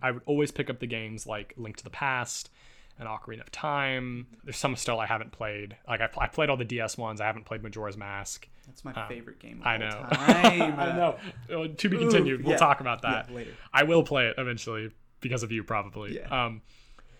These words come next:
Speaker 1: but I, I would always pick 'em up, and I'd always get maybe halfway through, and I'd just stop 'cause I just wasn't really enjoying them, with the exception of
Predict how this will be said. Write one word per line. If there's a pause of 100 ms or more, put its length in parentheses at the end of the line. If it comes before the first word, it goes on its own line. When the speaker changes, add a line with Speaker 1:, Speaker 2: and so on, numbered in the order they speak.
(440)
Speaker 1:
but
I,
I
would
always
pick
'em
up,
and
I'd
always
get
maybe
halfway
through,
and
I'd
just
stop
'cause
I
just (100)
wasn't
really
enjoying
them, (640)
with
the
exception
of